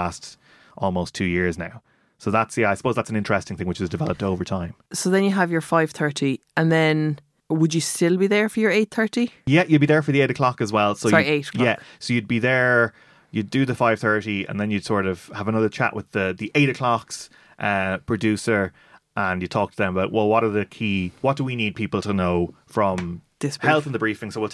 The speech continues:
Speaker 1: take probably maybe one or two clips. Um, maybe it's Tony Holohan talking about the sort of the general big picture.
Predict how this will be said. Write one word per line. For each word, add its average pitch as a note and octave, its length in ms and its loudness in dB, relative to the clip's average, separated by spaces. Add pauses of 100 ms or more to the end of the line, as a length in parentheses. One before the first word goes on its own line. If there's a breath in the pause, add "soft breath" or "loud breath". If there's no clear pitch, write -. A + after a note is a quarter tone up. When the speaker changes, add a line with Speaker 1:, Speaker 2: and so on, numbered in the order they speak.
Speaker 1:
take A2+ 120 -4
probably G#2 400 -2
maybe G2 300 0
one G2 200 0
or G2+ 120 0
two F#2 440 -2
clips. - 440 -8 (560 soft breath)
Um, F2 600 -4
maybe F#2+ 480 -2
it's D#2+ 100 -10
Tony E2+ 360 -4
Holohan C#3+ 360 2
talking G#2 320 -2
about F2 200 -2
the F#2+ 120 -14
sort F2+ 200 -6
of E2 100 -6
the F2 80 -6
general F2+ 320 -4
big F2 180 -2
picture. A2+ 380 -2